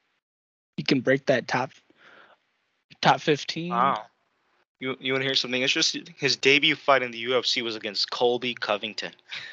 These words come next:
Speaker 1: Oh, wow.
Speaker 2: Uh, yeah, that's, that's an unfortunate matchup. It was actually the Diaz versus McGregor, too, actually. That was this matchup.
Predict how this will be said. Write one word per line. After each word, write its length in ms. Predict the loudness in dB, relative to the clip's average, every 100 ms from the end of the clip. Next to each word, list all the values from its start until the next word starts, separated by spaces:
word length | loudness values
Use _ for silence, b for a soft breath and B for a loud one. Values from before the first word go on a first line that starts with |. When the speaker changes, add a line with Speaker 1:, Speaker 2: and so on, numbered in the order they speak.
| B -6 -2
Speaker 1:
Oh, 200 | -2 -2
wow. 1080 | -2 -6 -2 2 4 6 4 2 -8 -12 -16 b b _ _ -8
Speaker 2:
Uh, 340 | -4 -2 -4 -6
yeah, 100 | -2
that's, 280 | -2 0 0
that's 220 | 2 0
an 80 | -4
unfortunate 500 | -6 -6 -4 -4 -6
matchup. 400 | -4 -4 0 4
It 60 |
was 140 | 4 4
actually 260 | 2 0
the 120 | -6 -10
Diaz 360 | -10 -6 -4
versus 400 | -4 -4 0 2
McGregor, 500 | 0 0 0 0 -2
too, 280 | 0 0 4
actually. 420 | 2 0 -4 -10 -14 B B B
That 80 | -2
was 120 | -2 -4
this 120 | -6
matchup. 440 | -6 -4 -6 -6